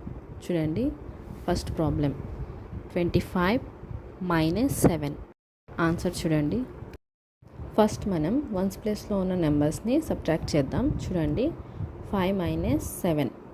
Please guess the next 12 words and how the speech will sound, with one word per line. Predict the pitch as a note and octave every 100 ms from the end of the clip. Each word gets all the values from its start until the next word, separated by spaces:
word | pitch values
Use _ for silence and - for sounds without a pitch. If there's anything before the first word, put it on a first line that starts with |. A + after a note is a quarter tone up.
| - - - -
ఫైవ్ | G#3 F3+ G3+
అనేది | G3+ F#3+ G#3+ D#4 -
స్మాల్ | A3 F#3 E3+ D#3
నెంబర్, | D3 C3+ - -
సెవెన్ | - F#3 G#3 G#3
అనేది | F3+ E3 A3+ D4 A3+
బిగ్ | F3+ F3+
నెంబర్. | E3 D#3+ D3+ - - - E3+
అయితే | F3+ F#3+ F3
ఇక్కడ | - F3 A#3 D#4+ - - -
స్మాల్ | - G3 A3 A#3+
నెంబర్లో | A3 G3 F3+